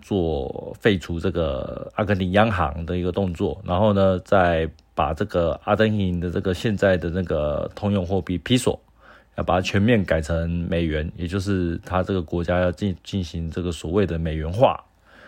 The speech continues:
那刚讲这边，为什么大家一定会觉得奇怪？那为什么突然说要做一个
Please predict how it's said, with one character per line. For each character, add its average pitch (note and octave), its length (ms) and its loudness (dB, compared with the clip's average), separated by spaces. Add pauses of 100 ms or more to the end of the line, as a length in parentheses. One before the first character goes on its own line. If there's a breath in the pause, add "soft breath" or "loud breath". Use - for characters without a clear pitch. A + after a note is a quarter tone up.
(560 loud breath)
那 C3+ 1160 4
刚 C3+ 140 6
讲 A2 180 8
这 A#2 120 2
边， A#2+ 160 4
为 A2+ 100 4
什 F2+ 100 -2
么 F2 200 -4 (120)
大 A2 120 6
家 G#2+ 100 6
一 G2+ 60 2
定 G2+ 100 2
会 G2+ 60 0
觉 F2+ 160 -2
得 D#2+ 80 -4
奇 - 180 -12
怪？ G2 140 4
那 G2 160 2
为 G#2+ 120 2
什 E2+ 120 -2
么 D#2+ 120 -6
突 G#2 140 -4
然 F2 160 2
说 F2+ 160 0
要 F2 80 2
做 E2+ 260 -2
一 D#2+ 80 -4
个 C2+ 400 -6